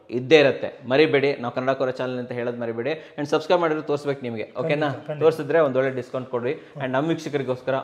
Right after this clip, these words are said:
Speaker 1: ಒಂದು ಒಳ್ಳೆ ಗ್ಲಾಸಸ್ ಅನ್ನ ಪ್ರೆಸೆಂಟ್ ಮಾಡಿದ್ದಕ್ಕೆ ತಮಗೆ ಧನ್ಯವಾದಗಳು ಸರ್. Thank you, thank you very much. So ನೋಡಿದ್ರಲ್ಲ ವೀಕ್ಷಕರೇ, ನಿಮಗೋಸ್ಕರ ಎಷ್ಟು ಉತ್ತಮವಾದ ವಿಡಿಯೋ ತಂದಿದ್ದೀನಿ. ವಿಡಿಯೋ ಇಷ್ಟ ಆದ್ರೆ ಲೈಕ್ ಮಾಡಿ, ಇಷ್ಟ ಆಗಿಲ್ಲ ಅಂದ್ರೆ ಡಿಸ್ಲೈಕ್ ಮಾಡಿ.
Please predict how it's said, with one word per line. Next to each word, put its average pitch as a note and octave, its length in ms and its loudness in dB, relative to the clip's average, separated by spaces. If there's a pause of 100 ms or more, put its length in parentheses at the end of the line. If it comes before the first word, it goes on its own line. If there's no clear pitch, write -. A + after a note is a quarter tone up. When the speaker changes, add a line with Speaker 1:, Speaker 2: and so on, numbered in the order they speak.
Speaker 1:
ಒಂದು A#2 220 -6
ಒಳ್ಳೆ C#3+ 160 0
ಗ್ಲಾಸಸ್ C3 420 -6
ಅನ್ನ C3 100 -8
ಪ್ರೆಸೆಂಟ್ A2+ 380 -6
ಮಾಡಿದ್ದಕ್ಕೆ G#2 360 -8
ತಮಗೆ G2+ 540 -14
ಧನ್ಯವಾದಗಳು C3 500 6
ಸರ್. F#2 180 -12 (120)
Thank C#3 160 2
you, C3+ 100 0
thank B2 140 -6
you B2 100 -2
very A#2 140 -6
much. C3+ 100 -12 (320)
So F#3 60 2
ನೋಡಿದ್ರಲ್ಲ F#3+ 340 6
ವೀಕ್ಷಕರೇ, E3+ 400 2
ನಿಮಗೋಸ್ಕರ D#3 420 -4
ಎಷ್ಟು F3 160 -4
ಉತ್ತಮವಾದ C#3+ 280 -2
ವಿಡಿಯೋ C3+ 240 0
ತಂದಿದ್ದೀನಿ. C3+ 380 -4
ವಿಡಿಯೋ C3+ 280 2
ಇಷ್ಟ F#3+ 160 0
ಆದ್ರೆ C3 220 2
ಲೈಕ್ C#3+ 300 0
ಮಾಡಿ, D3+ 180 2
ಇಷ್ಟ D#3 300 -2
ಆಗಿಲ್ಲ F#3+ 220 6
ಅಂದ್ರೆ C#3+ 160 -2
ಡಿಸ್ಲೈಕ್ C#3+ 360 -6
ಮಾಡಿ. C3 240 -4